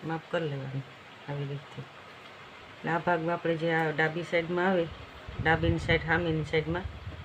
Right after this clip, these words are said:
એમાં ગાજ પટ્ટી, આમાં થોડુંક કપડું ઘટતું હતું એટલે આપણે જોઈન્ટ રાખવાના. આ ભાગ ખુલ્લો, ઉપરથી આવી રીતે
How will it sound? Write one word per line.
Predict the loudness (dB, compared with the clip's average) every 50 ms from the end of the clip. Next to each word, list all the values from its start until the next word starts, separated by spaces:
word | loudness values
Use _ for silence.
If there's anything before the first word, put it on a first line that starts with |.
| -14 -16 -10 -4 -2
એમાં | 0 2 2 4 4
ગાજ | 4 2 2 0 -4
પટ્ટી, | -2 0 0 0 0
આમાં | 2 0 -2 -2 -2
થોડુંક | -2 -2 -2 -4 -2 0
કપડું | 0 0 2 0 -4 0 4
ઘટતું | 4 4 4 2 -2 -2
હતું | 0 0
એટલે | 2 2 2
આપણે | 4 4 2 2 2
જોઈન્ટ | 2 0 0 0 -4 -10 -16 -18 -18 -20 -20 -20 -20 -20 -18 -10 -2 0 2
રાખવાના. | 2 0 0 -4 -2 0 2 2 0
આ | 0 2 0
ભાગ | 0 0 -2 -2 4
ખુલ્લો, | 6 6 6 6 4 0 -6 -16 -18 -20 -20 -20 -18 -18 -18 -18 -18 -20 -20 -20 -20 -20 -20 -20 -18 -14 -14 -8 -6 -6 -2
ઉપરથી | 6 8 8 10 10 6 0 0 4 6 8 8
આવી | 8 8 8 6
રીતે | 6 4 4 4